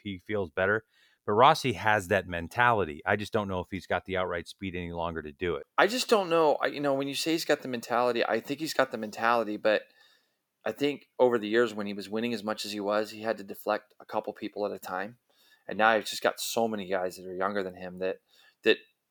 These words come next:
Speaker 2: that I just don't think care about it as much anymore. And you,
Speaker 1: Yeah, I agree.
Speaker 2: you know, when you look at stuff and you look at the guys, um, you know, you look at, like, Quartararo, um, Morbidelli. I mean, you just look at some of the guys right now.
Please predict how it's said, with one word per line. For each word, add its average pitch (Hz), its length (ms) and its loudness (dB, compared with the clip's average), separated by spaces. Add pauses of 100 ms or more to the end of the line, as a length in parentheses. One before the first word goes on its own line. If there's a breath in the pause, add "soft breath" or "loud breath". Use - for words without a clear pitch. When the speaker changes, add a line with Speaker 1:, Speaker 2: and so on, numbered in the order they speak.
(380)
Speaker 2:
that 87 160 2 (280)
I 98 120 -8 (180)
just 107 200 -6
don't - 240 -6
think - 220 -12
care 107 340 -2
about 90 240 -6
it 82 100 -12
as 90 120 -20
much 90 240 -18
anymore. 90 420 -18
And 95 160 -14
you, 95 140 -4
Speaker 1:
Yeah, 78 140 0
I 80 40 -4
agree. 82 460 -6
Speaker 2:
you 117 100 -2
know, 123 80 6
when 117 140 4
you 117 120 2
look 131 200 6
at 123 80 0
stuff 120 340 4
and 110 120 -6
you 110 80 -2
look 117 200 0
at 117 240 4
the 113 100 2
guys, 113 640 6
um, 98 480 0 (680 loud breath)
you 107 80 2
know, 110 60 6
you 113 80 6
look 131 140 2
at, - 80 0
like, 113 160 6
Quartararo, 104 840 6
um, 92 520 -6 (300)
Morbidelli. 107 640 2
I 101 60 -8
mean, 135 200 -2
you 131 60 -4
just 139 160 -4
look 160 140 -2
at 143 60 -6
some 143 200 0
of 135 60 2
the 131 80 4
guys 123 340 6
right 117 140 4
now. 113 300 2